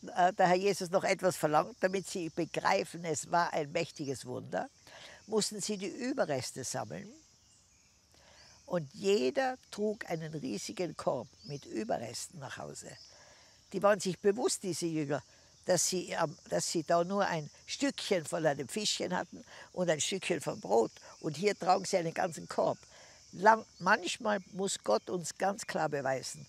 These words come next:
dass wir ein Wunder erlebt haben. Und da steht es, am Anfang waren es nur fünf Gerstenbrote gewesen, doch nach dem Essen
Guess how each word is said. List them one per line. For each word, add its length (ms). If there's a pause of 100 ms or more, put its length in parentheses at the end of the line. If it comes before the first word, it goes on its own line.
(260)
dass 200
wir 120
ein 140
Wunder 240
erlebt 380
haben. 180 (2000)
Und 180
da 60
steht 380
es, 180 (460)
am 180
Anfang 500
waren 280
es 180
nur 140
fünf 320
Gerstenbrote 680
gewesen, 560 (400)
doch 280 (160)
nach 400
dem 320
Essen 380